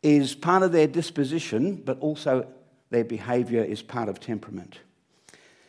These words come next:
Another definition says it's a combination of mental, physical, and emotional traits. When you look at about temperament is this. It's the characteristic way an individual behaves,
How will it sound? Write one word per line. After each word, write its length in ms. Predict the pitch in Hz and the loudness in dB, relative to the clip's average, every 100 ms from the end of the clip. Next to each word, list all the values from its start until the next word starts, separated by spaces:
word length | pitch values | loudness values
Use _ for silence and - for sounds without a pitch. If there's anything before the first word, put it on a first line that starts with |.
| _ | _
Another 320 | - 165 190 | 2 4 6
definition 540 | 175 170 180 175 175 165 | 6 6 6 4 4 0
says 320 | - 165 151 | 4 4 4
it's 160 | 151 | 0
a 40 | 143 | -4
combination 720 | - 196 180 175 175 170 147 | 0 2 4 4 4 2 -2
of 120 | 127 | -2
mental, 680 | 143 202 233 226 226 226 226 | 0 0 0 2 2 2 -2
physical, 680 | - 180 170 170 175 170 170 - - _ | 0 2 2 -2 2 2 2 -6 -20 _
and 160 | 135 135 | -2 0
emotional 580 | 135 160 185 - 170 156 | 4 4 2 0 -2 -2
traits. 800 | - 160 85 - - - - - - - - - - _ _ _ _ _ _ - | 0 0 0 -4 -8 -8 -10 -14 -20 -20 -20 -20 -20 _ _ _ _ _ _ 2
When 180 | 165 190 | 4 8
you 120 | 180 | 8
look 160 | 180 | 6
at 140 | 151 - | 2 0
about 300 | 127 120 - | 2 2 0
temperament 500 | 139 123 131 139 143 | -2 -2 0 0 0
is 140 | 120 | 0
this. 420 | 175 120 - - - - - - - | 2 2 -2 -10 -14 -20 -20 -20 0
It's 300 | 165 160 - | 2 2 0
the 140 | 143 | -2
characteristic 960 | 131 - 196 240 247 240 185 185 190 - | -2 -4 0 4 4 4 4 4 0 0
way 600 | 143 123 107 160 240 226 - - _ _ _ _ | 0 0 4 4 4 0 -10 -20 _ _ _ _
an 240 | 131 131 135 | -2 0 2
individual 600 | 226 233 196 202 185 175 | 4 6 6 6 6 4
behaves, 840 | 165 135 127 131 139 135 - | 2 2 4 4 4 0 -8